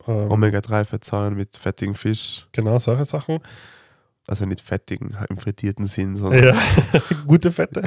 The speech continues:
Speaker 2: Gute Fette.
Speaker 1: <laughs> Gute Fette. Ähm, und das fasst er da echt ganz gut,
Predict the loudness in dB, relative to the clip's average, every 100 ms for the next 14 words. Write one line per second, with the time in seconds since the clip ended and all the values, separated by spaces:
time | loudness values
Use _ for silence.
0 | 4 4 4 0 -2 -2 -2 -2 0 0
1 | 0 -2 -10 -14 -20 -14 -12 -10 -10 0
2 | 6 10 10 8 2 -4 _ _ _ _
3 | 2 6 4 4 2 4 4 4 2 2
4 | 2 -2